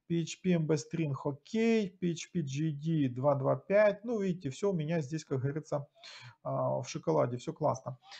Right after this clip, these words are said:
А, вот если у вас что-то не так, что нужно сделать? М, там нету, например, а, там, не знаю, B C M S нету там, или M B String. Значит, установите A P T get install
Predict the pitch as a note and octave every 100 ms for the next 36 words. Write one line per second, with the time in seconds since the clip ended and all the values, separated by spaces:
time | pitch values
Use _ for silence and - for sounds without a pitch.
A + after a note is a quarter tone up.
0 | - - - C#3+ F3+ F3+ E3 B3 B3+ G#3+
1 | E3 G#3 G#3 - - A3+ A3 F#3+ F#3+ G3+
2 | G3+ D#3 A#2+ - - G#3 G#3 F3+ E3 C#3+
3 | C#3 B2 - F3+ - E3+ D#3+ G3 A3 E3+
4 | D3 - D#3+ D#3 C3+ - - _ C3+ C3+
5 | B2+ C#3+ C#3+ C#3+ C3 B2 - B2+ D3+ F#3+
6 | E3+ D3+ A#2+ - - D3 D3+ B2 - C3+
7 | B2+ B2 C3 C3+ D3+ D#3+ D#3 D3 - D#3+
8 | C#3+ B2 B2+ - - - D#3+ F#3 - A#3
9 | - E4+ D#4 B3+ F#3+ D3+ C3+ C#3 D#3+ F#3+
10 | F3+ F#3+ F#3+ D3 C#3 E3+ D#3